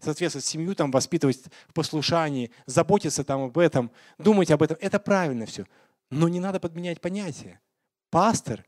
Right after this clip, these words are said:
руководитель, лидер — это не Бог. Это точно такой же грешник, как и вы. Он выполняет одну из функций тела Христова.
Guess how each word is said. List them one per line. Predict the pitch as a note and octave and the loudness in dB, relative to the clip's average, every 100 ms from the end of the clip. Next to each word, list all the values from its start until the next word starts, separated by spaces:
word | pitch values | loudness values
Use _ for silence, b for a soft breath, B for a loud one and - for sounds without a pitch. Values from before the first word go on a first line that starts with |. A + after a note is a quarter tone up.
| _ | _
руководитель, | - D3 D#3 D#3 D3 G#3+ D#3+ | -10 -2 2 2 0 -6 -6
лидер — | C3 G3 E3+ | -8 -4 -4
это | D#3 D3+ | -4 -10
не | F3 G#3 | -6 -4
Бог. | G#3+ F#3 G2+ _ _ _ - | 0 0 0 _ _ _ -16
Это | C3+ C#3 | -12 -8
точно | D#3+ D3 D3+ | -6 -6 -4
такой | C#3+ - C3+ | -6 -4 -2
же | B2+ | -2
грешник, | D3+ C3 G#2 C3+ C3 | -4 -10 -12 -12 -14
как | D3 - | -14 -12
и | |
вы. | F3+ G#3 F3 G2 _ _ _ _ _ _ | -10 -4 -4 -6 _ _ _ _ _ _
Он | F#3+ F#3+ | 0 0
выполняет | F#3+ G3 A3 A3 - | 2 4 4 4 2
одну | F#3 G#3+ G#3+ | -2 0 0
из | F3 | 0
функций | - B3 B3+ - C3+ G#2 _ _ _ _ _ _ _ _ _ - | 2 4 4 2 -6 -6 _ _ _ _ _ _ _ _ _ -6
тела | - G#3 F3 | -2 0 -2
Христова. | A2+ B2 - G#2+ F2 F2 | -6 -8 -6 -6 -6 -12